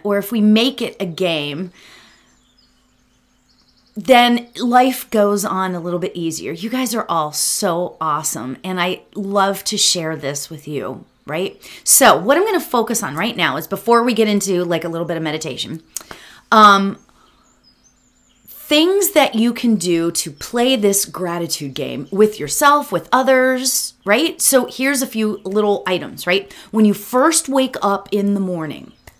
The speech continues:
quick, think of three things that you're grateful for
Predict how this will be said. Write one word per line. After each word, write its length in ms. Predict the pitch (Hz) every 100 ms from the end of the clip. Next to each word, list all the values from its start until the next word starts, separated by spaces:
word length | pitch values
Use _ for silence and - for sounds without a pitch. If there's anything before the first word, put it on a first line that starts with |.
| _ _ _ _ _ _ _ _
quick, 560 | - - 262 - - - - - _ 269
think 180 | 277
of 120 | 254 -
three 500 | - 254 277 349 370
things 540 | 302 254 226 226 -
that 260 | - 202 190
you're 140 | 185
grateful 340 | 170 160 156
for 260 | - - -